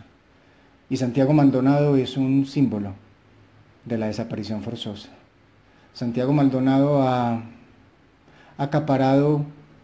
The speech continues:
no sé si en los que están escuchando, pero sí en muchas partes, nuestra atención. Pero no solo por lo que ocurrió en él, sino porque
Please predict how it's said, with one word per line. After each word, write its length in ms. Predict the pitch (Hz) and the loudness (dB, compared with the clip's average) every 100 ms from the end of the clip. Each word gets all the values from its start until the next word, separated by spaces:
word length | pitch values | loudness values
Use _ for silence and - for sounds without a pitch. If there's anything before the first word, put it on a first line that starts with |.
| _ _ - _ - - - | _ _ -20 _ -20 -12 -4
no 160 | 131 | -2
sé 160 | 131 151 | 0 0
si 160 | 151 | 2
en 60 | 151 | 0
los 120 | 143 | 0
que 60 | 120 | -4
están 200 | 120 123 | -2 -2
escuchando, 640 | 139 135 139 117 107 104 | -2 -4 -2 -2 -4 -6
pero 200 | 110 104 | -8 -10
sí 260 | 101 120 123 | -8 -4 -2
en 140 | 127 | 2
muchas 340 | 147 156 156 156 | 2 2 -2 -2
partes, 600 | 156 156 151 143 135 - - - - - - | -4 -4 -4 -6 -6 -12 -20 -20 -20 -12 -6
nuestra 320 | 123 120 120 | -6 -4 -6
atención. 580 | 117 113 104 123 104 95 - - - - - - | -4 -4 -4 -6 -6 -8 -16 -20 -20 -20 -20 -4
Pero 180 | 139 135 | 2 4
no 180 | 143 151 | 4 4
solo 480 | 180 175 185 185 - - _ _ - | 4 4 4 -2 -12 -20 _ _ -8
por 160 | 131 | -4
lo 140 | 131 127 | -4 -4
que 80 | 127 | -6
ocurrió 340 | - 120 127 | -6 -4 0
en 100 | 139 | 2
él, 280 | 143 117 - | 2 0 -4
sino 340 | 113 113 113 | -6 -6 -6
porque 600 | 131 135 - 120 110 107 | -6 -6 -6 -6 -6 -8